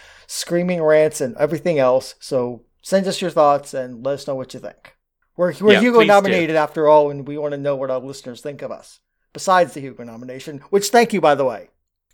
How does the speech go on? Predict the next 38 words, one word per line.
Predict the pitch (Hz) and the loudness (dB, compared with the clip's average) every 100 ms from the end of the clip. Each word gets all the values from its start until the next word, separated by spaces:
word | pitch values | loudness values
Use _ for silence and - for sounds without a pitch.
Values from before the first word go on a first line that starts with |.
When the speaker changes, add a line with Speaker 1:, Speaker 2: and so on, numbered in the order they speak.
| - - | -20 -4
Speaker 2:
Even | 190 196 | -2 2
if | 180 - | 0 0
it's | 147 | -2
a | 113 | -2
screaming | - - 160 165 165 165 135 | -4 -6 -2 -2 -2 -4 -2
rant, | 120 92 - - 147 | 0 0 -4 -10 -10
bring | 175 175 165 | 0 0 2
it | 139 | 2
on. | 120 - 131 - | 2 0 -4 -4
<laughs> | - 220 - 269 - - _ | -6 -8 -4 -6 -6 -14 _
Speaker 1:
Exactly. | 160 131 123 156 151 - | -20 -10 -2 -2 -2 -2
Speaker 2:
Uh, | 123 160 - | 2 2 4
also, | 208 214 | 2 2
h-, | 190 - _ _ _ | -8 -12 _ _ _
huge | - - 214 - | -12 -6 -6 -4
thank | 196 175 - | -4 -4 -4
you | 165 | -10
to | - 156 143 143 135 | -6 -4 -2 -4 -6
a | 139 | -6
few | - 285 | -4 -2
of | 247 | 0
our | 196 | 0
Patreon | 185 165 170 139 | 0 -2 -2 -4
supporters, | 127 - 208 202 185 - | -6 -2 0 0 -2 -6
including | 147 - 165 160 147 139 | -10 -6 -4 -4 -4 -6
Sarah | - 160 151 | -2 2 2
the | 135 | 0
Sensational, | - 113 226 233 - 208 202 - | -6 -2 2 2 0 -2 0 0
Adri | 165 165 165 160 | -2 -2 -4 -6
the | 143 131 123 - | -4 -4 -4 -2
Astronomical, | 123 113 - 107 127 170 170 180 165 | -4 -4 -6 0 2 2 0 -2 -2
Ryan | 156 202 202 | 0 0 0
F | 156 175 | -4 -4
the | 175 | -6
Resilient, | 151 127 143 139 139 139 | -8 -6 -4 -4 -4 -8
Kate | - - 294 _ | -6 -6 -6 _
the | - | -10
Cordial, | - 220 226 208 196 | 0 2 2 -2 -8